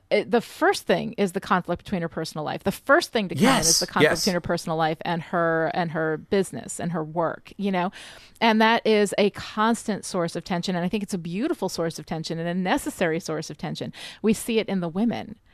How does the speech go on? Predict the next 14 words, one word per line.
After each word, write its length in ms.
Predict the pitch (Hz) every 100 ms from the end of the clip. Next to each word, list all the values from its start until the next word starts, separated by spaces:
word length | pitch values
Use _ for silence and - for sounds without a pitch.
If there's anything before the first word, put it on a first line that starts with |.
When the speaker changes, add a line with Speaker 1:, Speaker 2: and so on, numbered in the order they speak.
| _
Speaker 1:
you 120 | 214
know, 160 | 208 190
and 180 | 240 240
Speaker 2:
Mm-hmm. 80 |
Speaker 1:
her 240 | 269 277 285
resistance, 640 | 277 190 254 311 202 180
Peggy's 480 | - 226 233 311 285
resistance 720 | 226 190 185 294 - 185 170 -
to 100 | 196
developing 480 | 190 180 202 240 220
a 40 |
close 360 | - 196 202 -
relationship 640 | 180 175 185 202 190
with 120 | 180